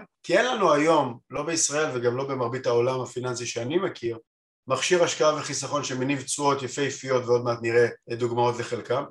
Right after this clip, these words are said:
בדמי ניהול יחסית נמוכים, וגם על זה נדבר עוד מעט, כשאנחנו מקבלים את התשואה הזאת, לפחות עד התקרה, פטורה ממס, והכסף הופך להיות נזיל תוך שש שנים פחות או יותר. אין היום מכשירים שכאלה. כל מכשירי ההשקעה האחרים יהיו או נעולים לגיל פרישה,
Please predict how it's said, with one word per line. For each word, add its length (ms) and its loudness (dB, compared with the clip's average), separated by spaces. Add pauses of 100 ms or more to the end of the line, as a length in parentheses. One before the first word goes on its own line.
(240)
בדמי 320 2
ניהול 260 6
יחסית 400 -4
נמוכים, 480 -2
וגם 320 2 (200)
על 120 -2
זה 160 -2
נדבר 360 -2
עוד 220 -4
מעט, 280 -4 (480)
כשאנחנו 260 4
מקבלים 380 2
את 100 0
התשואה 360 4
הזאת, 480 2
לפחות 320 -4
עד 100 -2
התקרה, 480 0 (120)
פטורה 360 4
ממס, 520 -4 (200)
והכסף 360 2
הופך 280 -2
להיות 180 0
נזיל 360 2
תוך 220 -8
שש 220 -4
שנים 340 0 (100)
פחות 260 -4
או 60 2
יותר. 300 2 (260)
אין 140 4
היום 220 4
מכשירים 420 -2
שכאלה. 500 0 (120)
כל 140 0
מכשירי 360 0
ההשקעה 340 4
האחרים 420 0
יהיו 200 0 (160)
או 320 2
נעולים 480 0
לגיל 360 -4
פרישה, 360 -4